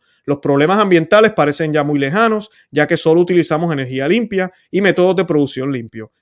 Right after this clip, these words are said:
El aire está limpio, el agua está limpia y nadie se atrevería a tocar las áreas protegidas de la naturaleza,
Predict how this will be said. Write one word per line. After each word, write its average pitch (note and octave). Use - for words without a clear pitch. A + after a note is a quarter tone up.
El C3
aire A#2+
está B2
limpio, G#3
el D3+
agua B2+
está C#3+
limpia G3
y D#3
nadie C4
se A3
atrevería F#3+
a -
tocar E3+
las D#3+
áreas E3+
protegidas D#3
de D3
la C#3+
naturaleza, D#3